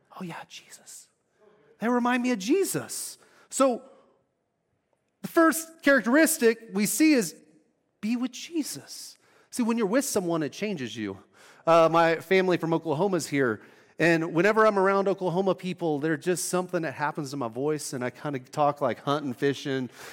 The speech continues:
uh, and I just change. But it changes you. <laughs> You know, my wife, I'm, we're very, very different people. I now know what quinoa is. I like craft coffee.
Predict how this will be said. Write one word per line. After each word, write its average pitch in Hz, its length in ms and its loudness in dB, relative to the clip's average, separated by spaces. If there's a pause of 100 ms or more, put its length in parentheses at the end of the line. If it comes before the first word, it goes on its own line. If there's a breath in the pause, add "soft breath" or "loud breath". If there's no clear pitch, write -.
(140 loud breath)
uh, 143 280 6
and 143 100 4
I 147 80 4
just 160 300 -2
change. 165 580 0
But 190 200 4 (100)
it - 140 6
changes 285 580 4
you. 185 320 4
<laughs> 254 260 -2
You 240 100 6
know, 254 480 6
my 262 140 6
wife, 277 460 6
I'm, 269 200 6 (120)
we're 247 260 0
very, 247 400 6
very 254 300 6
different 247 260 2
people. 208 480 2 (260 loud breath)
I 208 180 4
now 233 180 4
know 214 160 4
what 147 180 2
quinoa 262 640 2
is. 285 100 -2
I 160 140 4
like 165 400 2
craft 208 400 0
coffee. 269 640 0